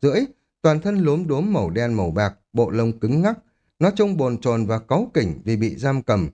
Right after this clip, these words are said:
vẫn luôn duy trì bộ dáng công kích, nhè răng nhếch miệng, phát ra những tiếng gầm nhẹ trong cổ họng. Từng đường băng văn màu trắng như mạng nhện lan tràn dưới chân nó. Làn khói thản nhiên được đưa tới bên người Hàn Băng Lang,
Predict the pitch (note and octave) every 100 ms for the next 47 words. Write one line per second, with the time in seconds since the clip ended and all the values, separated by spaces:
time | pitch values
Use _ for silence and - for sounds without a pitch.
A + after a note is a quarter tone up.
0 | _ _ - G#3 A3+ G3+ F#3+ G3 F#3+ A2
1 | F#2 F#2+ - G2+ D#3 C#3+ G#2+ G2+ A3 -
2 | - A2 G#2 G#2+ G2+ D#3 A3 C3+ A#2 F#2+
3 | _ _ - A3+ G3+ G#3 G#3+ F3 A3 D#3
4 | G2+ F2+ G#2 - - A2+ G2+ F#2+ D#2+ A2+
5 | - _ _ _ _ _ - D#3+ D3+ D3
6 | D3 G3 G3 G3 F#3+ C3 G2 - G2 F#3+
7 | G3+ C3+ A#2 G#2 A2 A2+ - B2 B2 B2
8 | A2 E2+ D#2 G#2 - B2+ G#2 G2 G#3 C4
9 | _ _ _ _ - D#3 D#3+ D#3 G#3+ G#3
10 | A2 B2 F3+ F3 G#2+ - B2+ A2+ A2 D3+
11 | E3 B2+ G2+ E2+ G2 D#2+ G#2 A#2 B2 B2